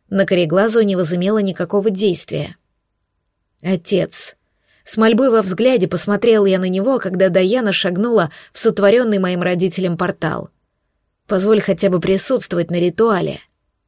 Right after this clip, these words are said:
«Нет, Шантар», отрицательно покачал он головой. «Вы с Нейхасом будете мешать. Еще внимание стражников привлечете,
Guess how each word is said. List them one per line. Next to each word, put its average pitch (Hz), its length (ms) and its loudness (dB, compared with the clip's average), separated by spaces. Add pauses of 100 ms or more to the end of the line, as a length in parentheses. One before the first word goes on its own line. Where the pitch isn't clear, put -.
(800)
«Нет, 180 300 0
Шантар», - 520 -4 (440)
отрицательно 233 800 0
покачал 190 480 -2
он 175 140 -2
головой. 180 560 -4 (520)
«Вы 196 160 4
с - 100 -2
Нейхасом 208 480 0
будете 190 300 0
мешать. - 540 -4 (320)
Еще 196 300 2
внимание 240 360 0
стражников 180 600 0
привлечете, 170 800 0